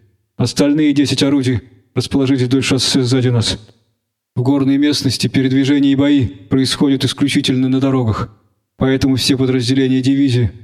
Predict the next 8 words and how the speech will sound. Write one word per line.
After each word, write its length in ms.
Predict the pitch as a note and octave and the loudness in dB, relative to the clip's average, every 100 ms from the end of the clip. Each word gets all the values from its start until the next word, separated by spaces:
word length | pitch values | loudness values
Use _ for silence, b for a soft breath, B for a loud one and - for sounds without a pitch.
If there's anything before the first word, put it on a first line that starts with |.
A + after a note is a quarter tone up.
| - - | -18 -8
устроились 480 | B2 - C#3 B2+ A#2 | -4 0 0 0 -2
в 20 | |
ближайших 400 | C3+ C3+ B2+ C3+ | 0 0 0 -2
окрестностях 520 | B2 C#3 A#2 A#2+ A#2 | 0 -2 -2 -2 -2
шоссейки. 640 | - B2 - C3 A2+ F#2+ - - _ _ _ _ _ _ _ | -2 -2 0 0 -2 -6 -6 -20 _ _ _ _ _ _ _
Хотя 240 | B2+ D3+ | -2 2
мы 140 | C3+ C#3 | 2 2
окопались, 640 | - C#3 D#3+ C#3+ A#2+ | 2 2 2 2 0